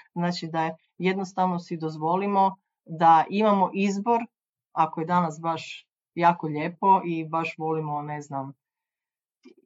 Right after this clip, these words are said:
ići u planine ili tako nešto, da si to jednostavno možemo dozvoliti, jel? Da možemo si priuštiti ono što nas veseli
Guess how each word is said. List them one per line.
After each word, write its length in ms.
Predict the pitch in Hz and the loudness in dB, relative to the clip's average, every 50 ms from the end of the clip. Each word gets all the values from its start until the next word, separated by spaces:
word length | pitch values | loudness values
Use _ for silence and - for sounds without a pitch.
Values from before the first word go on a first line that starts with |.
| _ _ | _ _
ići 280 | - 208 190 180 - 185 | -6 -4 -4 -2 -2 -4
u 100 | 175 175 | -2 2
planine 640 | 175 170 165 165 175 185 214 220 190 180 170 165 | 0 2 2 4 4 4 4 4 4 2 2 2
ili 200 | 165 165 175 170 | 2 2 2 2
tako 300 | - 185 190 214 214 196 | 4 4 4 4 4 2
nešto, 300 | 180 165 170 202 202 - - | 2 2 2 2 0 -2 -4
da 120 | 185 170 170 | -6 -6 -6
si 260 | 170 - - 170 - _ | -4 -6 -12 -12 -14 _
to 120 | _ 190 | _ 0
jednostavno 460 | 185 175 175 196 175 - - 175 170 170 | 2 2 2 0 -2 -2 -4 -2 0 2
možemo 440 | 170 175 175 180 185 185 180 165 | 4 4 6 6 4 4 2 0
dozvoliti, 600 | 151 170 170 156 147 156 151 131 123 123 - - | 0 -2 -4 -4 -2 -2 -2 -2 -4 -8 -14 -14
jel? 120 | 139 147 156 | -14 -14 -12
Da 120 | 151 147 | -12 -14
možemo 500 | 139 143 151 170 165 165 160 156 147 147 | -12 -10 -8 -8 -8 -8 -8 -6 -6 -8
si 160 | 147 - 170 - _ | -8 -10 -18 -14 _
priuštiti 460 | 165 170 190 202 - - 180 175 170 | -6 -4 -4 -4 -6 -8 -8 -4 -4
ono 180 | 170 170 160 | -4 -2 -4
što 220 | 156 - - - 156 | -6 -8 -10 -10 -10
nas 220 | 151 139 - - _ | -10 -10 -12 -16 _
veseli 580 | 135 117 - - 165 170 180 185 185 180 175 | -20 -18 -10 -6 -4 -2 0 0 0 0 -2